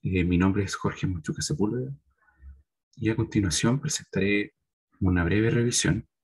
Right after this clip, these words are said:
acerca del paper, eh, titulado Benthic Macroinvertebrate Assemblage and Macrohabitat Connectivity, eh, in Mediterranean Climates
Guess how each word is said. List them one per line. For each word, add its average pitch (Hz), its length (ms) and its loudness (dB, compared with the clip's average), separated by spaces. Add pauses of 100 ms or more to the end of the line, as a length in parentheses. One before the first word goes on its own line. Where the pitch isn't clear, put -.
(920)
acerca - 320 0
del 101 240 0
paper, 117 640 -2
eh, 90 600 2
titulado 95 640 -2
Benthic 113 340 -2 (140)
Macroinvertebrate 110 880 0
Assemblage 95 680 -2 (420)
and 95 140 2
Macrohabitat 95 580 -2
Connectivity, 113 760 2 (920)
eh, 92 260 2 (240)
in 127 180 2
Mediterranean 120 580 2
Climates 120 760 -2